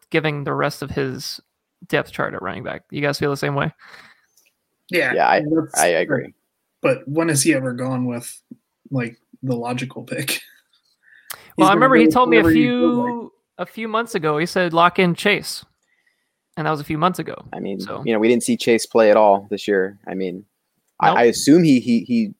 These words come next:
Speaker 3: he sta-, he was still working out and all this stuff, but I don't know. We'll see.
Speaker 1: I mean, my gut would say he's still good, but at the same
Speaker 3: Oh, he,
Speaker 1: time
Speaker 3: I'm, yeah, I'm not denying, but, like, you know, who's to say he doesn't show up, you know, out of shape, out of game shape? It takes him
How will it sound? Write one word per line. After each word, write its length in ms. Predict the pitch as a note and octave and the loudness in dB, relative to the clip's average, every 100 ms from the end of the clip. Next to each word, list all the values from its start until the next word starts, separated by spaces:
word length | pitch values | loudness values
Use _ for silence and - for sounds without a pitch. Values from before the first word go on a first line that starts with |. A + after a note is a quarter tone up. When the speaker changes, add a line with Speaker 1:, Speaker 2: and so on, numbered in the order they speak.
| _ | _
Speaker 3:
he 140 | - A2+ | -8 -6
sta-, 260 | - A#2+ | -2 -4
he 340 | A#2+ A#2 G#2+ - - _ | -2 -4 -4 -6 -14 _
was 160 | - - | -16 -10
still 180 | - A#2 | 0 2
working 280 | A#2 A2+ A2 | 4 2 2
out 240 | G#2+ A2 | 2 2
and 100 | G#2+ | 2
all 140 | G#2+ G#2+ | 0 0
this 140 | G2+ | 0
stuff, 220 | A2 A2 - | 0 0 0
but 240 | F2+ D#2+ - _ _ _ _ - | -2 -2 -4 _ _ _ _ -4
I 120 | C#2+ | -2
don't 140 | F#2+ A2 | 0 -2
know. 200 | G2+ C3 _ _ _ _ | -4 -6 _ _ _ _
We'll 100 | - | -6
see. 260 | G2 C#3+ C3 _ _ _ - | -2 -2 -4 _ _ _ -6
Speaker 1:
I 80 | |
mean, 220 | D3+ D3 C#3+ | -4 -6 -6
my 160 | C#3+ D#3 | -4 -2
gut 280 | D#3+ D3+ - | -2 -6 -6
would 160 | D3 | -10
say 180 | C#3+ C3+ | -6 -6
he's 200 | D3+ C#3+ | -4 -8
still 220 | - C3+ | -6 -10
good, 340 | C3+ C3+ B2 B2+ - | -6 -6 -6 -8 -6
but 200 | C3+ - | -6 -4
at 120 | C#3+ | -6
the 80 | C#3 | -6
same 180 | - D3+ | 0 4
Speaker 3:
Oh, 80 | B2+ | 4
he, 60 | |
Speaker 1:
time 260 | D#3 D3 C#3+ | 4 0 0
Speaker 3:
I'm, 180 | B2 A#2 | 0 0
yeah, 120 | C3+ | 0
I'm 60 | D3+ | 4
not 140 | D#3 | 4
denying, 180 | B2 A2+ | 2 0
but, 180 | A#2+ G#2+ | 4 4
like, 320 | G#2+ G2+ - _ _ _ | 4 0 -4 _ _ _
you 80 | A2+ | -6
know, 80 | G#2+ | 0
who's 140 | C3+ | 0
to 80 | B2 | 0
say 180 | C3 B2 | 2 2
he 120 | B2 | 4
doesn't 460 | B2 A#2 A#2 A2 - _ | 4 4 2 -2 -4 _
show 260 | - B2 A#2 | -4 2 4
up, 140 | A#2 - - - | 4 0 -16 -8
you 120 | A#2 | -6
know, 100 | G2+ | 0
out 160 | G#2 A2 | 2 2
of 60 | |
shape, 300 | - A2 A2 | 0 0 2
out 120 | G#2 G#2 | 0 0
of 60 | |
game 160 | G#2+ A2 | -2 -4
shape? 220 | - G#2+ | -4 -6
It 60 | F#2+ | -4
takes 260 | A#2+ A2+ A#2 | -4 -2 -4
him 360 | A2 G#2+ G#2 | -4 -4 -8